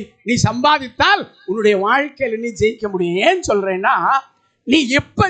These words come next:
ஜெயிக்கணும், என்ன பண்ணணுங்கிறது உங்க அம்மாவுக்கு நல்லா தெரியும். பார்த்துக்கோ, உங்க அப்பாவுக்கு நல்லா தெரியும். இங்க நாங்க இந்த குத்து விளக்கு ஏத்தணும் பாத்தியா, குத்து விளக்கு ஏத்துறதுக்கு ஒரு பிள்ளை ஒரு விளக்கு கொண்டு வந்தா, அதை ஏத்துறதுக்கு இன்னொரு விளக்கு வேணும்.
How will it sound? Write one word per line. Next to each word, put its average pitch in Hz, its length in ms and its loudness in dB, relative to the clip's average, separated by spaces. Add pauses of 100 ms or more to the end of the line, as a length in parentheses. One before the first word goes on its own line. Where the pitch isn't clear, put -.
ஜெயிக்கணும், 320 600 0
என்ன 277 260 2
பண்ணணுங்கிறது 277 760 0 (640)
உங்க 226 200 2
அம்மாவுக்கு 285 480 0
நல்லா 196 320 0
தெரியும். 175 360 -2
பார்த்துக்கோ, 143 320 -10 (520)
உங்க 254 180 2
அப்பாவுக்கு 349 580 0
நல்லா 233 340 0
தெரியும். 180 360 -2 (460)
இங்க 311 140 2
நாங்க 339 240 0
இந்த 302 140 0
குத்து 330 240 -2
விளக்கு 349 280 2
ஏத்தணும் 262 320 -2
பாத்தியா, 220 280 2 (760)
குத்து - 200 2
விளக்கு 359 280 0
ஏத்துறதுக்கு 294 520 0 (180)
ஒரு 277 180 2
பிள்ளை 392 260 4
ஒரு 254 200 2 (360)
விளக்கு 311 340 0
கொண்டு 208 240 0
வந்தா, 165 260 -2 (640)
அதை 214 260 2
ஏத்துறதுக்கு 320 640 0
இன்னொரு 269 260 4
விளக்கு 214 300 0
வேணும். 156 260 -6